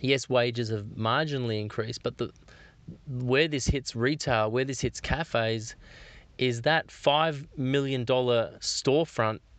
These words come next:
in the city, that five million dollar cafe in terms of capital for the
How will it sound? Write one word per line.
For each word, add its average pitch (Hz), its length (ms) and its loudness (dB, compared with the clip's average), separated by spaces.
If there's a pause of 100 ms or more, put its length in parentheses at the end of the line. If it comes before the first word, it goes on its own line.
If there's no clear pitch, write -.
(200)
in 117 120 0
the 110 80 -2
city, 113 600 -2 (640)
that 117 160 0
five 135 340 2
million 127 420 0
dollar 120 500 2 (680)
cafe 117 760 2 (400)
in 117 120 -2
terms 113 220 0
of 110 120 -6
capital 123 720 -2
for - 180 -2
the 107 340 0